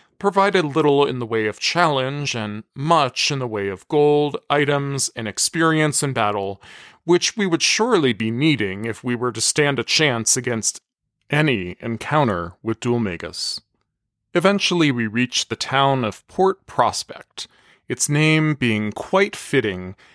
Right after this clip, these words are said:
as it was a small port town overrun with sailors and evidence of a healthy, trade-based economy.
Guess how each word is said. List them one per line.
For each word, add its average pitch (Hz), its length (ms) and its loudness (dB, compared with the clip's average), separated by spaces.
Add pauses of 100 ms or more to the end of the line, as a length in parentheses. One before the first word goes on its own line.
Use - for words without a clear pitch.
(160)
as 151 140 -2
it 170 100 2
was 180 160 -2
a 185 80 2
small 180 640 2
port - 440 0
town 110 540 -4
overrun 143 640 2
with 107 160 -2
sailors 147 800 0 (340)
and 98 140 -10
evidence 156 500 0
of 104 140 0
a 90 40 -4
healthy, 147 640 0
trade-based 139 880 0
economy. 117 680 -6